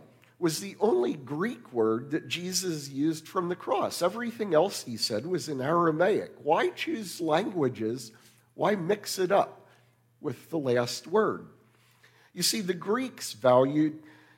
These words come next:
skilled rhetorical oratory, that is, they valued the ability to reason out an argument of ideas.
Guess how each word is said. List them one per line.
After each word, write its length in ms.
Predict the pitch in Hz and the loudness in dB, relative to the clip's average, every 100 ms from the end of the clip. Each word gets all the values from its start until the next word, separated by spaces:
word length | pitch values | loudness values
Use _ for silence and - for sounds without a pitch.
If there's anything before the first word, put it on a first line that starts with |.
| - | -4
skilled 600 | - - 208 220 220 180 | -2 2 8 8 8 4
rhetorical 840 | 160 147 - 202 196 190 180 165 127 | -4 -4 0 4 6 4 2 2 2
oratory, 720 | 165 170 165 - 156 147 147 | 4 4 2 0 2 4 2
that 220 | 143 151 | 2 2
is, 240 | 139 127 - - - - _ - | 0 -2 -8 -20 -20 -20 _ 0
they 280 | 143 135 - - | 2 2 -4 -16
valued 720 | 113 113 190 220 190 156 131 | -12 4 8 8 6 2 -2
the 100 | 127 | -2
ability 540 | 135 127 170 175 156 147 | -4 2 4 4 0 -2
to 100 | 120 | -2
reason 640 | 117 147 220 208 185 160 | -2 -6 -6 -2 0 0
out 320 | 165 170 - | 4 4 4
an 140 | 123 117 | -2 -2
argument 720 | 147 175 180 160 170 165 160 - - - | 4 4 4 -2 0 0 -2 -6 -20 -6
of 140 | 107 | -4
ideas. 880 | 113 113 107 113 165 170 175 156 - | 0 0 0 -4 -2 0 0 -2 -8